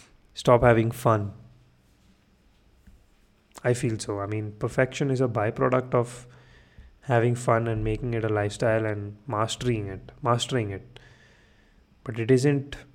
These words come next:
by itself the act, like, perfection by itself. <sighs> Anyways, I'm going on another tangent. The whole idea is to tell you that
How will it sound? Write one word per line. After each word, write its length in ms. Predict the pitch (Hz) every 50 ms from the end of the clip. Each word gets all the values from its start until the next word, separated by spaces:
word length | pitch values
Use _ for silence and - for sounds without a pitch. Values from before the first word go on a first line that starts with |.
| _ _ _ _ _ _ _ _ -
by 200 | 131 113 107 117
itself 840 | 127 131 123 127 - - 120 107 110 110 107 - - - - - - _ _ _ _ _ _ _ _ _ _ _ _ _ _ _ _ _ _ _ _ _ _ _ _ _ _ _ _ _ _ _ _ _ _ _ _ _ _ _ _ _ _ _ _ _ -
the 140 | 131 131 120
act, 280 | 110 104 - - - - - -
like, 260 | 131 113 - - -
perfection 540 | - 127 113 - 131 127 123 - 156 143 139
by 160 | 123 120 120
itself. 840 | 123 123 123 - - - 117 120 120 117 - - - - - - _ _ _ _ _ _ _ _ _ _ _ _ _ _ _ _ _ _ _ _ _ _ _ _ _ -
<sighs> 220 | 123 117 107 -
Anyways, 300 | - 110 107 113 110 107 101
I'm 120 | 101 98
going 180 | 101 101 104 104
on 80 | 107
another 240 | 104 101 98 98 101
tangent. 580 | 98 - 104 101 98 98 98 95 98 107 104 - - - _ _ _
The 120 | - 139 120
whole 220 | 123 143 160 165
idea 360 | 151 139 131 120 131 139 139
is 120 | 139 131 135
to 80 | - 123
tell 180 | 123 123 117
you 160 | 117 123 123 120
that 340 | 120 117 113 - - -